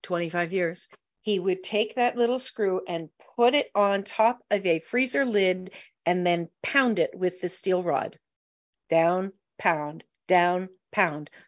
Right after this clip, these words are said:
Twenty-five years. I couldn't do it for twenty-five minutes. <laughs> like, there's not a chance. There's not a chance. But this person was so driven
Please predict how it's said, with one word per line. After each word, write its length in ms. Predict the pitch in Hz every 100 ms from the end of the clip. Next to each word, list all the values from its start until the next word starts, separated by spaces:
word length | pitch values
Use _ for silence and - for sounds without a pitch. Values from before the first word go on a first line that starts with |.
| _ -
Twenty-five 580 | 247 233 247 247 226 214
years. 240 | 208 170 - - -
I 120 | 247
couldn't 280 | 247 302 262
do 120 | 254
it 100 | 262
for 100 | -
twenty-five 500 | 214 220 202 202 185
minutes. 460 | 185 160 - - - - -
<laughs> 220 | 359 - - -
like, 240 | 320 -
there's 260 | 214 226 220
not 160 | 226 220
a 40 |
chance. 520 | 214 285 339 - - - - - -
There's 220 | 247 233
not 180 | 233 220
a 60 |
chance. 340 | 220 285 262 -
But 300 | 220 214 196
this 240 | 269 330
person 400 | - 349 - 277
was 140 | 214
so 160 | - 240
driven 840 | 196 - 220 359 277 160 90 131